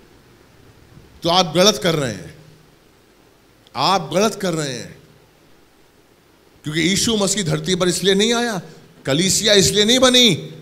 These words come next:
कि वो आपको धनवान बनाए, कलीसिया इसलिए बनी है ताकि वो आत्मिक रूप में आपको धनवान बनाए। कलीसिया इसलिए बनी है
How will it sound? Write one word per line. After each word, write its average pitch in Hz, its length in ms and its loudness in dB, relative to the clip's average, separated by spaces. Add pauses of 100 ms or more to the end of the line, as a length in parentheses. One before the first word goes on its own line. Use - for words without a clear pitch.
(140)
कि 170 60 2
वो 202 100 4
आपको 196 260 2
धनवान 185 440 2
बनाए, 226 400 6 (280)
कलीसिया 185 440 0
इसलिए 190 300 0
बनी 196 240 2
है 240 320 6 (240)
ताकि 170 200 -2
वो 196 100 6
आत्मिक 202 680 4
रूप 233 280 4
में 220 140 2
आपको 208 300 4
धनवान 156 480 4
बनाए। 110 380 0 (4000)
कलीसिया 226 400 4
इसलिए 247 280 6
बनी 247 260 6
है 269 240 8